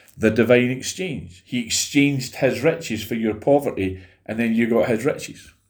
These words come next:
And then it says in the next chapter, two Corinthians chapter nine, verse eight, "And God is able to make all favour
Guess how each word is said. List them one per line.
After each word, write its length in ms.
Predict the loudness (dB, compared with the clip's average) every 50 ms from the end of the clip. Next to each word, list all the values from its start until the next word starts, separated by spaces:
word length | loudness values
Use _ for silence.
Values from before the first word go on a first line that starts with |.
| _ _ _ _ _ _ _ _ -20 -10 -2
And 180 | 2 2 4 4
then 140 | 4 4 4 2
it 100 | 0 -2
says 300 | 0 2 2 2 2 2
in 60 | -2
the 60 | -2
next 240 | -4 -4 -4 -4 -4
chapter, 340 | 0 0 0 0 0 -4 -8
two 220 | -6 -6 -6 -4
Corinthians 460 | -2 -2 -2 -2 -2 -4 -6 -4 -4
chapter 320 | -2 -2 -4 -4 -4 -4 0
nine, 240 | 2 2 2 4
verse 260 | 4 2 2 2 2 2
eight, 300 | 2 2 2 0 -6 -12 _ -20 _ -20 -20 _ _ _ _ _ _ _ _ _ _
"And 240 | 0 0 2 2 4
God 240 | 6 6 6 6 6
is 200 | 4 2 4 4
able 400 | 4 4 4 4 4 4 2 2
to 160 | 0 0 -2
make 260 | 0 2 0 0 0 2
all 240 | 2 4 4 2
favour 460 | 0 -2 0 2 2 2 2 2 0